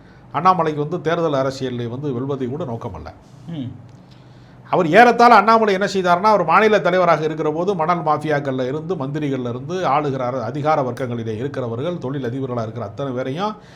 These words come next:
Speaker 1: மிரட்டி, அமலாக்கத்துறை விசாரணை வந்துரும், உன்னை பிடிச்சி கொடுத்துருவேன்னு சொல்லியே, போலீஸ் லாங்குவேஜில் பேசியே வசூல் பண்ணி பல கோடிகளை சேர்த்தார்.
Speaker 2: ஓ, அண்ணாமலை மேல இப்படி ஒரு குற்றச்சாட்டு?
Speaker 1: அண்ணாமலை மீதான குற்றச்சாட்டு தான் அமித்ஷா வரைக்கும் போய் தான் மாநில தலைவர் பதவி போனது.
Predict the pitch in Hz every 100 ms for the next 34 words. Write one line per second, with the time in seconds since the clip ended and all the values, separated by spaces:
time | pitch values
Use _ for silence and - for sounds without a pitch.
0 | - - 104 143 180 143 220 147 170 170
1 | 147 139 131 120 156 143 123 123 151 151
2 | 110 147 - 135 123 123 127 - 113 123
3 | 165 202 - - - - - - - -
4 | 175 208 190 - 156 151 139 127 117 143
5 | 131 139 113 143 120 117 165 123 120 123
6 | 127 127 120 110 98 76 - - - -
7 | 156 135 101 - - - - 117 147 175
8 | 170 180 175 165 151 151 151 254 285 277
9 | 262 247 247 240 240 220 262 240 240 233
10 | 285 311 269 240 277 285 269 269 254 247
11 | 262 277 247 262 247 240 233 226 240 214
12 | 262 262 220 - -